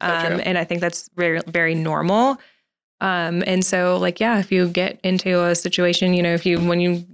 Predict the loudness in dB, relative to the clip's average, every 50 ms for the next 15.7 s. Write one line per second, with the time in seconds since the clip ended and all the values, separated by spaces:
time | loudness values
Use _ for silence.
0 | -20 _ -4 0 2 4 4 4 2 2 0 0 0 0 0 0 2 2 0 0
1 | 0 0 0 0 0 -2 -2 -4 -4 -4 -2 -2 0 0 0 0 0 2 2 2
2 | 2 0 0 0 0 0 2 2 2 2 0 0 0 0 0 -2 -2 -4 -6 -4
3 | -4 -2 0 0 -2 -2 -2 -2 0 2 2 0 0 0 0 0 0 0 -2 -4
4 | -6 _ -4 -2 0 0 0 0 0 0 0 0 0 -2 -2 -4 -4 -4 -4 -4
5 | -2 -4 -4 -6 -8 _ _ _ -2 0 0 0 0 0 0 0 0 -2 -4 -2
6 | -2 0 2 2 2 2 2 0 -2 0 0 0 0 0 0 0 0 0 0 0
7 | 0 0 0 0 0 -2 -2 -2 -2 0 0 0 2 2 2 2 2 2 2 0
8 | 0 0 0 0 2 4 4 4 4 4 2 2 2 0 0 0 0 0 2 2
9 | 2 0 0 0 0 2 2 2 2 2 2 0 0 0 0 0 0 0 -2 -4
10 | -4 -4 -2 -2 -2 -2 -2 -2 -2 -2 -2 -4 -4 -2 0 0 0 -2 -2 -2
11 | -4 -4 -4 -8 _ _ _ -4 -2 0 0 0 0 0 0 0 0 0 -2 -2
12 | -2 -2 -4 -2 0 2 2 2 2 0 0 -4 _ _ _ -2 0 2 2 2
13 | 2 0 -2 -2 0 2 2 2 2 2 0 0 -2 -2 -2 0 -2 -2 0 0
14 | 0 0 -2 0 0 0 2 2 2 2 2 0 0 0 -2 -4 -2 0 0 0
15 | 2 2 0 0 0 0 -2 -4 -8 -14 -20 -20 -20 -20